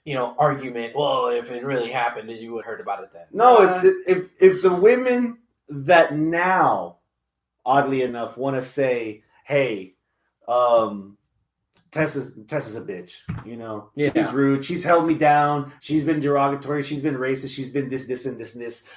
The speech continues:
Speaker 2: I could point out examples from two or three years ago. If you really felt that strongly about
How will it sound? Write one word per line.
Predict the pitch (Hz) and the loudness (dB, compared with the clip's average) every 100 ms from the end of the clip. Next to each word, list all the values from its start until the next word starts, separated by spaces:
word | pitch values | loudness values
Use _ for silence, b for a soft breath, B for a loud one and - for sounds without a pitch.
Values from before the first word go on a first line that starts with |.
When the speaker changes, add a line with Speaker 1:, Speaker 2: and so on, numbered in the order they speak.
| B | B
Speaker 2:
I | 143 | -2
could | 147 | 0
point | 165 143 | 0 0
out | 139 | 0
examples | 135 135 127 127 131 | -2 -2 -4 -2 -6
from | 127 110 | -8 -12
two | 135 | -8
or | 127 | -8
three | 123 113 | -10 -12
years | 117 104 | -10 -8
ago. | 95 87 _ _ _ _ _ _ _ _ _ _ _ _ _ _ _ _ _ _ _ _ - | -10 -10 _ _ _ _ _ _ _ _ _ _ _ _ _ _ _ _ _ _ _ _ 4
If | 190 151 143 190 | 4 4 -2 -2
you | 285 302 | 2 2
really | 160 165 247 277 | 2 -2 0 -2
felt | - 208 214 214 | 2 4 4 2
that | 208 | 2
strongly | - - 170 196 208 214 214 | 0 -4 0 2 2 2 2
about | 202 175 165 143 - | 2 4 4 2 -6